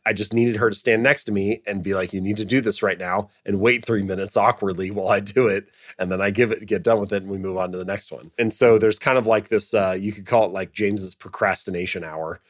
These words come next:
where all the things that I've been putting off, we just kinda, like, work through those little tasks one by one. And then there's the question of, like, are you procrastinating on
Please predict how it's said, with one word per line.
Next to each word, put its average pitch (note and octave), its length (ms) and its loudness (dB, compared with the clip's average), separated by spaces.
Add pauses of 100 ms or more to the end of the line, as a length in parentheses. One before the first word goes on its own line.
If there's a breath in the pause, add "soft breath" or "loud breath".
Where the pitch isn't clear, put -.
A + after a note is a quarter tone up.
(220)
where F#2 420 2
all G2 200 0
the G#2 120 2
things G2+ 240 0
that G2 100 -2
I've F#2 100 0
been F2+ 160 -8
putting F2+ 260 -4
off, F2 300 -6
we F2+ 80 -6
just D2+ 180 -16
kinda, F2+ 160 -4
like, E2 240 -8
work F2+ 260 -6
through F2+ 160 -4
those E2 200 -10
little D#2+ 180 -10
tasks D#2+ 360 -12
one E2 140 -6
by D#2+ 120 -10
one. D#2+ 340 -12 (960 soft breath)
And C3 160 4
then F#3 160 8
there's G3 180 6
the D#3+ 80 2
question B2+ 400 2
of, G#2+ 140 4
like, G2+ 340 2
are G#2+ 140 2
you A#2 140 2
procrastinating G#2 880 2
on F2 320 -6